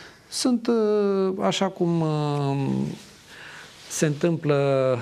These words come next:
când reiei o activitate așa, sunt, eh, lucruri la început, eh, de organizare, care încet, încet se vor rezolva. Cred eu că se vor, eh, rezolva și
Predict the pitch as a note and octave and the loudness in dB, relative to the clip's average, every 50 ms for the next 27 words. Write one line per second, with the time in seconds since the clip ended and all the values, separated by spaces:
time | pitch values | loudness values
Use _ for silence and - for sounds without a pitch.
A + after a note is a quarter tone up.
0 | A2 - - - - C#3+ C#3 C3+ D3 E3 F3+ E3+ D3+ D3+ D3+ D3 C#3 B2 C3+ C#3 | -4 -10 -6 -2 0 0 2 2 2 2 2 2 2 2 0 0 0 0 0 2
1 | C3+ C3 C3 B2+ B2+ C3 C3 - - C#3 A#2+ B2+ B2 - C#3+ C#3+ C#3+ D3 - C3 | 2 2 2 2 2 0 0 -2 -4 -2 -2 -2 0 2 0 0 0 0 0 0
2 | C3 B2+ B2 B2 B2 B2 B2 B2 A#2+ B2 B2+ - - G3 C#3+ C3 B2 - F#3 G3 | 0 2 0 0 0 -2 -2 -2 -2 -4 -6 -6 -6 -4 -4 -2 -2 0 0 0
3 | G#3+ G3+ - - F#3 F3 E3+ - F3+ E3+ E3 D#3 D#3 D#3+ D#3+ - - D3+ D3+ C3+ | 0 -2 -2 -2 -2 -2 0 0 0 0 2 2 0 -2 -2 -2 -2 -2 -2 0
4 | C3+ C#3+ C#3 C#3 C3+ C3 C3+ C#3+ C#3+ C#3+ C3+ - C3+ B2+ - C#3 A#2+ - - C#3 | 0 0 2 2 2 0 0 0 -2 -2 -2 -2 -4 -2 -2 -4 -4 -2 -2 0
5 | C3 C3 B2+ B2+ B2 A#2+ A#2+ A#2+ A#2+ A#2+ B2 - - - - - - - _ - | 0 2 2 2 2 2 0 0 -2 -2 -4 -8 -14 -18 -18 -20 -20 -10 _ 0
6 | C#3 D3 C#3+ C3+ B2 A#2+ B2 B2 A#2+ A#2+ A2+ A2 D3+ F#3 G#3 A3+ A3 A3 G#3 G#3 | 0 2 2 2 0 0 0 0 0 0 0 2 2 2 2 2 2 0 0 0
7 | - F#3+ F3+ F3+ F3 E3+ - F3+ E3+ F3 D#3 C#3 - D#3 C#3 - - C#3+ B2 B2+ | 0 -2 0 0 0 0 0 -2 -2 -2 -4 -2 -2 -2 -2 -2 -2 -2 0 0
8 | B2+ A#2+ B2 A#2+ G#2+ A2 A#2 A2+ A2+ C#3 F3+ G3 F#3+ E3+ - - C#3+ F3 D#3 A#2 | 0 0 0 0 0 0 -2 -2 0 0 0 0 -2 -4 -2 0 0 0 0 0
9 | A2 B2+ D#3+ D3+ C#3 - - B2+ - C3+ A#2+ B2 B2+ A#2+ B2+ B2+ B2+ B2 A#2+ A#2+ | 0 0 0 0 0 -2 -4 -4 -2 -2 0 0 0 0 0 0 0 0 0 0
10 | A#2+ B2+ C3+ C#3 C3 C3+ A#2+ A#2+ B2+ C3 C3+ E3 G3+ G#3+ G3+ - - - G#3 G3+ | -2 -2 -2 0 0 0 0 0 -2 -2 0 0 0 0 -2 -2 -2 -2 0 0
11 | G3+ G3 F#3+ | 2 0 0